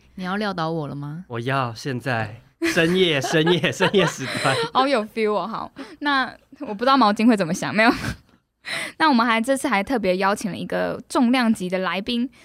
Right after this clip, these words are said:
Speaker 3: 艾琳的日常。
Speaker 1: 大家好，大家晚安，很开心在深夜的时候可以来到深夜的抬杠聊天室。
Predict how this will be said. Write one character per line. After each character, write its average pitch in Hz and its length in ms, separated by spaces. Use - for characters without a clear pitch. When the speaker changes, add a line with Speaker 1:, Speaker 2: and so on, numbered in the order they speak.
Speaker 3:
艾 320 200
琳 269 140
的 269 140
日 294 200
常。 226 720
Speaker 1:
大 - 80
家 508 380
好， 233 500
大 240 140
家 240 160
晚 170 180
安， 233 500
很 202 140
开 208 220
心 208 320
在 190 260
深 233 240
夜 247 100
的 180 120
时 - 160
候 175 160
可 185 100
以 165 80
来 135 180
到 160 220
深 208 300
夜 214 180
的 143 220
抬 - 200
杠 175 220
聊 147 160
天 180 180
室。 185 360